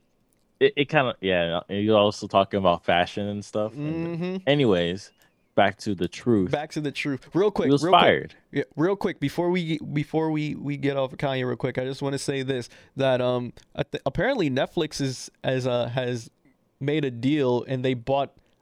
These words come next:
Speaker 2: a Kanye West documentary that discusses his life entirely for, like, thirty million.
Speaker 1: I think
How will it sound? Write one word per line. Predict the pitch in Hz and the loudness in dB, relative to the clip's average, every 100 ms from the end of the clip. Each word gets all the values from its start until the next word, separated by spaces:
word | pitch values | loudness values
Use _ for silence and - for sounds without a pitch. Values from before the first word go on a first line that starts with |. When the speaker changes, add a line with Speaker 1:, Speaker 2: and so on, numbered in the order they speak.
| - | -6
Speaker 2:
a | 127 | -6
Kanye | - 151 151 143 | -4 -2 0 0
West | 123 143 123 | 0 -4 -2
documentary | 131 131 135 127 120 117 120 123 | -2 0 -2 0 -2 -2 -2 -2
that | 120 117 - 131 | -2 -4 -6 -8
discusses | 131 - 135 135 120 | -6 -2 -2 -2 -2
his | 127 120 | 0 0
life | 120 131 117 - - _ _ _ - | 0 0 -2 -8 -20 _ _ _ -4
entirely | 131 147 143 135 120 113 | -4 -2 -2 0 -2 -2
for, | 127 | -2
like, | 117 - | -4 -4
thirty | - 135 120 | -6 -4 -2
million. | 123 127 113 117 110 _ _ _ _ _ _ _ _ _ _ _ _ _ _ | 0 0 -2 -8 -14 _ _ _ _ _ _ _ _ _ _ _ _ _ _
Speaker 1:
I | 120 | -4
think | - 208 - | 0 0 0